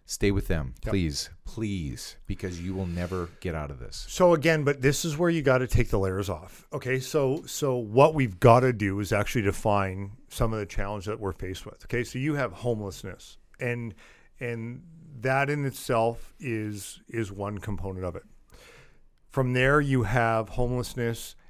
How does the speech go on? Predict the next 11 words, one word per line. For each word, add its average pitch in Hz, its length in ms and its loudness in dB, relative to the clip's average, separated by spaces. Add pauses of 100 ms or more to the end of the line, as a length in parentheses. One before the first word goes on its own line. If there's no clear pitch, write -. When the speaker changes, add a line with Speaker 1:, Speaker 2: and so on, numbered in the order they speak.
(100)
Speaker 2:
and 107 280 -6
addiction, 101 500 -6 (380)
right? 139 200 -2 (400)
So 117 460 -4
that's 113 300 -4
number 107 220 -6
two. 110 380 -6 (400)
Then 127 140 -4
you 147 100 -6
have 120 220 -6
homelessness, 127 920 -4